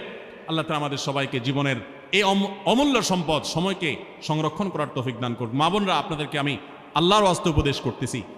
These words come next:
যারা বদভ্যাস আছে Facebook, YouTube-এ ঘন্টা ঘন্টা পড়ে থাকার, প্রয়োজনে এগুলো সব ডিলিট করে দেন মোবাইল থেকে।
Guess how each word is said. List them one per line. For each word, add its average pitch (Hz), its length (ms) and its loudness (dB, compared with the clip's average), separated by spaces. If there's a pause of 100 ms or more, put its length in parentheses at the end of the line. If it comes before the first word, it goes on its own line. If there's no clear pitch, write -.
(140)
যারা 175 220 4
বদভ্যাস 185 500 2
আছে 175 360 2
Facebook, 156 360 2
YouTube-এ 147 420 2 (300)
ঘন্টা 196 340 2
ঘন্টা 180 200 0
পড়ে 202 220 4
থাকার, 185 320 2 (500)
প্রয়োজনে 208 520 6 (680)
এগুলো 175 280 2
সব 147 260 -4
ডিলিট 170 280 0
করে 160 160 0
দেন 139 120 0
মোবাইল 113 320 0
থেকে। 98 240 -10